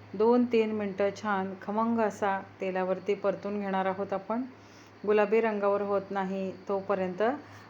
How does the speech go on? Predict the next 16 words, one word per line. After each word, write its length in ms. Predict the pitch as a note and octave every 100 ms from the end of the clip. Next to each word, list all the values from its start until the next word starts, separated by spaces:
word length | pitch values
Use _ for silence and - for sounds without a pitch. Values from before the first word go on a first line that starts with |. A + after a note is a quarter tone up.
| -
आणि 360 | G3+ G3 G3 G3 -
कांदा 340 | G#3 G3 G#3+
थोडासा 680 | G#3+ G#3 G#3 G3+ G#3 G3 G3 - - - - - -
दाबून 400 | G3+ G3+ G3 A#3+
बघायचा 460 | A3+ G#3+ G#3 G3 G3
आणि 280 | G3+ F#3+ G3
दाबून 420 | G3 F#3+ G3 G3
बघून 260 | G3+ G3+
झाल्यानंतर 580 | G#3 G3+ F#3+ F#3+ F#3+ G3
जर 220 | G3 G3+ F#3+
तो 80 | G3+
शिजला 400 | F#3+ A3+ A3 A3+
असेल 400 | G#3+ G#3 F#3+ F#3
तर 60 | F#3
दाबला 380 | F#3 F3+ F#3+
जाईल 240 | G#3 G#3